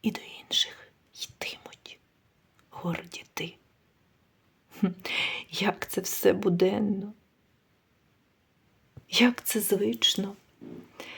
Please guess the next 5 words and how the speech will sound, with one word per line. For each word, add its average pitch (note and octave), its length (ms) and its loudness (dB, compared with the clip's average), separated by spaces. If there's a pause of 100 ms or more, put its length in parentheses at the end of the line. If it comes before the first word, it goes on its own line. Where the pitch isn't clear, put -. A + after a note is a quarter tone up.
(500)
скільки B3+ 600 8
раз G#3 480 2 (240)
це - 160 -4
бачила F#3+ 560 -2
земля. F3+ 520 -4